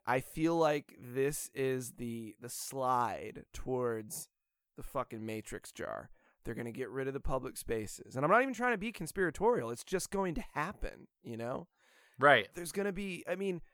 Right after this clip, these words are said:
Speaker 1: sitting down at a restaurant is gonna probably be a thing of the past. That scares the shit out of me. And it's not because it's like, "I gotta stuff my face with chicken wings."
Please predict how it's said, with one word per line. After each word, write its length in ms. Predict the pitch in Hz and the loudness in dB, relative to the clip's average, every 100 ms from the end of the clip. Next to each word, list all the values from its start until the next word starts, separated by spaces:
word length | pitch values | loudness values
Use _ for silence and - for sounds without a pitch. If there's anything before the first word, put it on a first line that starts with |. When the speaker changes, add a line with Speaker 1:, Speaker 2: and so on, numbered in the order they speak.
| _ | _
Speaker 1:
sitting 440 | - 202 202 190 | 0 4 4 2
down 300 | 143 165 175 156 | 2 4 4 2
at 60 | |
a 60 | 131 | 0
restaurant 760 | 123 175 - - 113 95 87 - _ _ _ _ | 0 0 -2 -4 -4 -4 -8 -14 _ _ _ _
is 120 | 135 | -6
gonna 200 | 135 151 | -2 -2
probably 420 | 131 - 165 165 160 | 0 0 0 -2 -4
be 160 | 147 | -2
a 60 | 131 | -4
thing 260 | - 156 | -4 -6
of 60 | 139 | -6
the 60 | 104 | -4
past. 500 | - 151 117 80 - | -2 0 -2 -4 -10
That 120 | - | -10
scares 320 | - 214 214 | -6 -4 -4
the 60 | 170 | -6
shit 280 | - - 226 | -10 -2 0
out 180 | 156 92 | 2 0
of 80 | - | -8
me. 180 | - - _ - - | -18 -20 _ -20 -6
And 100 | 160 | -4
it's 120 | 180 | -2
not 140 | 226 214 | 0 0
because 280 | 202 202 170 | 0 -2 -2
it's 100 | 165 | -2
like, 100 | 139 | -2
"I 60 | 127 | -2
gotta 180 | 131 127 | -2 -2
stuff 240 | - 143 | -4 -4
my 120 | 143 135 | -4 -4
face 260 | 160 147 | -2 -4
with 80 | - | -6
chicken 300 | - 165 135 | -6 -4 -4
wings." 280 | 113 101 - | -6 -8 -12